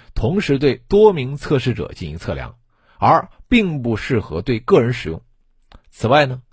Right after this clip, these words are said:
网上智力测试背后的运营机构也并不是专业机构。那么这就是说，网友花钱得出的只是一份没有可信度的结果报告单。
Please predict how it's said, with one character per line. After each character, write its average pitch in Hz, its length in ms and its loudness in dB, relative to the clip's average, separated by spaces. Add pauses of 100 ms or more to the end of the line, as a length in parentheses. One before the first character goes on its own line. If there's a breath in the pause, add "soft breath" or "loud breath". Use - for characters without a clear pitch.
(320 soft breath)
网 127 340 4
上 147 220 2
智 147 140 -6
力 135 100 -2
测 127 220 -2
试 131 140 -4
背 127 180 0
后 123 120 -4
的 113 80 -4
运 117 160 -4
营 120 120 -6
机 156 160 -4
构 139 260 -2
也 95 220 -2
并 139 180 0
不 110 80 -2
是 107 140 -4
专 143 200 2
业 117 60 -2
机 127 160 -4
构。 - 180 -6 (380)
那 160 80 -2
么 175 80 0
这 202 120 4
就 175 80 2
是 147 40 2
说， 175 300 0 (400 soft breath)
网 175 260 6
友 113 300 2
花 185 320 4
钱 120 380 -6 (180 soft breath)
得 147 220 2
出 170 200 -4
的 131 100 0
只 95 160 -8
是 107 140 -10
一 123 80 -4
份 135 220 -2 (180 soft breath)
没 135 160 2
有 208 160 8
可 95 240 -4
信 120 240 -6
度 120 160 -4
的 85 160 -6 (180)
结 113 280 -2
果 73 180 -4
报 95 160 -4
告 67 120 -8
单。 76 200 -8